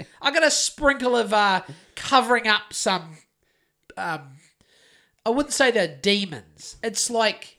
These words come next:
Speaker 2: they're not even demons. It's like, just probably things you shouldn't have.
Speaker 1: Neglect.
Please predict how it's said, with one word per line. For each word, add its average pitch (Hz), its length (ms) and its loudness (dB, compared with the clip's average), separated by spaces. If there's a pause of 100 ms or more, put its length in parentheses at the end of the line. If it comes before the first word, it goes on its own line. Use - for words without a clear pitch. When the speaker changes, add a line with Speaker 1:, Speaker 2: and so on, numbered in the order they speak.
(140)
Speaker 2:
they're 320 140 -4
not 415 160 2
even 185 280 -4
demons. 165 560 -12
It's 190 120 -10
like, 247 240 -2 (280)
just - 240 -8
probably 247 280 2
things 240 520 -10
you 214 160 -4
shouldn't 233 580 -2
have. 175 360 -6 (400)
Speaker 1:
Neglect. 113 680 -8